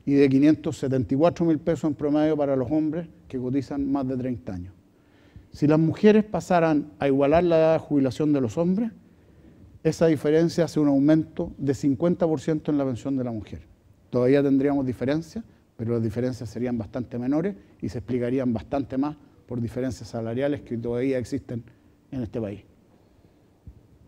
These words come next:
Y lo otro que es importante mirar, miremos los casos de los hombres.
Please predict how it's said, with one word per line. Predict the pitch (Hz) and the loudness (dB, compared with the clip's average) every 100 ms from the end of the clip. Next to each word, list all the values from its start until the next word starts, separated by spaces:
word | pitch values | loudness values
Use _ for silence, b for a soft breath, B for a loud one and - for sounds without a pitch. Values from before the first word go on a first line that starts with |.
| - - _ _ _ | -20 -20 _ _ _
Y | 165 | 4
lo | 156 165 | 8 8
otro | 190 196 | 8 6
que | 190 | 6
es | |
importante | 185 160 147 - 175 170 | 4 2 -2 0 0 2
mirar, | 147 151 156 110 - | 2 4 2 -2 -4
miremos | 131 143 160 165 | 0 2 4 2
los | 165 | 0
casos | - 156 147 160 | -2 -4 -2 -2
de | |
los | 135 120 | -2 0
hombres. | 160 123 107 | 0 0 -2